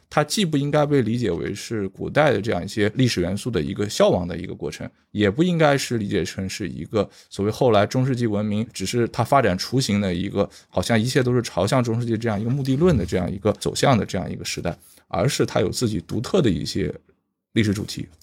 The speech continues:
所以呢，就是在这两个意义上，其实古代晚期对于我们研究这个中世纪的学者来说呢，会认为，比如说我们就中世纪学者也都会认为彼得·布朗和我们是做的是非常接近的这样一个研究的问题啊，然后关心的问题是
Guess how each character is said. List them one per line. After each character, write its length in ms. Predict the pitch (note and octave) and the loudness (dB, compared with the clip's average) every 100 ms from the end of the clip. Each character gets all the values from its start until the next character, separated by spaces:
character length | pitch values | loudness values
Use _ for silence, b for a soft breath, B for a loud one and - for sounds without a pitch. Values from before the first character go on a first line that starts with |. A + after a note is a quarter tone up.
| _ | _
所 160 | - | 4
以 60 | D#3 | 6
呢， 100 | C3 | 6
就 140 | C3 | 4
是 80 | C3 | 2
在 100 | C#3 | 2
这 140 | D3 F#3+ | 4 4
两 180 | F2+ | 4
个 60 | F#2+ | 2
意 80 | G#2+ | -2
义 80 | G2 | -2
上， 160 | G2 | -4
其 160 | E2+ G2 | -6 -4
实 100 | G#2+ | -4
古 160 | - | -2
代 80 | G2 | 0
晚 140 | A2 D#2+ | 2 0
期 240 | - G#2+ B B B | -4 -8 B B B
对 160 | C#3 A2 | 2 4
于 20 | |
我 160 | A2 | 4
们 240 | F2 F2 F#2 | 0 0 0
研 180 | F#2 G2+ | 0 0
究 200 | B2 B2+ | 0 -2
这 160 | A#2 | -4
个 280 | G#2+ F#2+ D#2 | -4 -4 -4
中 180 | - D#3 | -2 -2
世 100 | D#3+ | -2
纪 180 | D3+ F#3+ | 0 0
的 140 | F#2 | 0
学 140 | - F#2+ | 0 -4
者 120 | F2 | -4
来 120 | - | -6
说 180 | - G2+ | -6 -6
呢， 100 | F#2+ - b b | -6 -8 b b
会 260 | _ B3+ G3+ | _ 0 2
认 260 | A3+ G3 | 4 4
为， 80 | F2+ | 2
比 60 | - | 0
如 40 | A2 | -2
说 80 | |
我 40 | G#2 | -2
们 120 | F#2+ | -2
就 180 | C3+ A#2+ | -2 -2
中 140 | C#3+ | -2
世 60 | C#3 | -2
纪 100 | B2+ | -2
学 160 | G#2+ | -2
者 120 | A2 G2 b b b | -2 -4 b b b
也 160 | - A2+ | 0 2
都 100 | D3 | 4
会 100 | E3+ | 4
认 160 | D#3+ | 4
为 80 | B2+ | 4
彼 140 | A#2 - | 2 0
得· 100 | A#2 | 0
布 100 | C#3 | 4
朗 200 | A2 E2 | 4 2
和 160 | - | -2
我 80 | A2 | 0
们 160 | F2 F2+ | 0 -4
是 240 | - G#2+ b b b | -2 -2 b b b
做 180 | - A2+ | 0 2
的 140 | F#2 | 2
是 340 | F2 F#2+ F#2 - | 0 -2 -2 -2
非 100 | - | 0
常 120 | B2+ C3+ | 0 4
接 160 | D#3+ | 4
近 200 | F#3 C#3+ | 4 2
的 80 | F#2 | 0
这 140 | - | -2
样 160 | F2 E2 | -2 -2
一 80 | - | -8
个 460 | - D#2+ - - - _ | -4 -4 -4 -6 -12 _
研 140 | G#2+ | -4
究 120 | F#2 G2+ | -2 -2
的 80 | |
问 180 | G#2+ B2+ | 0 0
题 220 | G2 F#2+ | 0 -2
啊， 180 | F#2+ F#2 G2 | -2 -2 -4
然 100 | G2 | -8
后 80 | |
关 160 | G2 G#2 | -6 -4
心 100 | A2 | -4
的 60 | G#2+ | -4
问 80 | |
题 160 | G2+ A#2 | -6 -8
是 320 | - G2+ - | -6 -6 -6